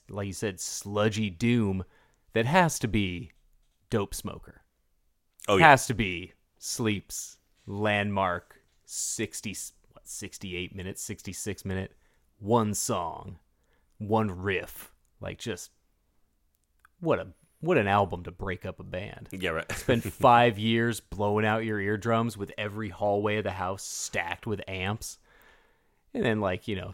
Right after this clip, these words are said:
Speaker 1: the twenty thousand fat dudes that own it all think it's really cool.
Speaker 2: Yeah, it is cool.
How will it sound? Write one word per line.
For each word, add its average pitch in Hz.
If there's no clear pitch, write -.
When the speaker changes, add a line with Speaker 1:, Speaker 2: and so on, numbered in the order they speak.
Speaker 1:
the 101
twenty 104
thousand 95
fat 92
dudes 92
that 92
own 95
it -
all 98
think -
it's -
really -
cool. -
Speaker 2:
Yeah, 90
it 151
is 170
cool. -